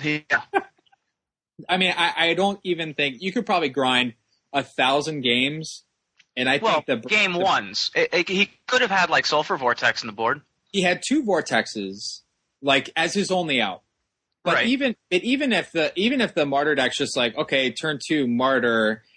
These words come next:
Speaker 2: and then you play Sulfuric Vortex, and I sack it in response and gain eighteen life, like, that's probably enough for me to,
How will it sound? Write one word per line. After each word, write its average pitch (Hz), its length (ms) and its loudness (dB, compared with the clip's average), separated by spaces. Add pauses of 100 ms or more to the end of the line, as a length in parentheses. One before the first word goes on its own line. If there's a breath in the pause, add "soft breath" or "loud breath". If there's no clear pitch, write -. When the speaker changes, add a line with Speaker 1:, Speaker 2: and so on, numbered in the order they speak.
(120 soft breath)
Speaker 2:
and 135 160 0
then 131 160 2
you 147 140 0
play 156 200 0
Sulfuric 131 440 0
Vortex, 139 400 0
and 110 160 0
I 123 260 2
sack - 500 -2
it 139 100 2
in - 40 -10
response 120 420 0
and 113 120 0
gain 107 240 0
eighteen 117 400 0
life, 117 320 0
like, 127 160 -2
that's 165 200 0
probably 127 440 0
enough 101 240 0
for 107 80 -6
me 95 120 -4
to, 90 120 -6